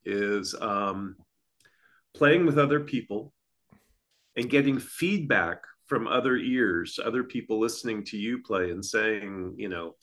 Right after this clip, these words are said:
"This is right, this is wrong, that's good, uh, try this a little differently," um,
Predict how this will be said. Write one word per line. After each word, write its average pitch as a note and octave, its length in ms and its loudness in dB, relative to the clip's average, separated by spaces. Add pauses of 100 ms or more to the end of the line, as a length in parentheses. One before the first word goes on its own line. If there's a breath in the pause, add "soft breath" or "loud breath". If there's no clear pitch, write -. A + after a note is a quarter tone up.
(300 soft breath)
"This C#3 200 0
is A2 100 -6
right, B2+ 320 4
this B2 180 -2
is G#2+ 120 -6
wrong, A#2 380 6
that's A#2+ 300 0
good, A#2+ 640 4 (180)
uh, C#3+ 640 2
try C#3+ 320 2
this C#3 240 0
a C#3 40 -2
little C3 240 -2
differently," C3+ 540 0 (640 loud breath)
um, A#2+ 520 2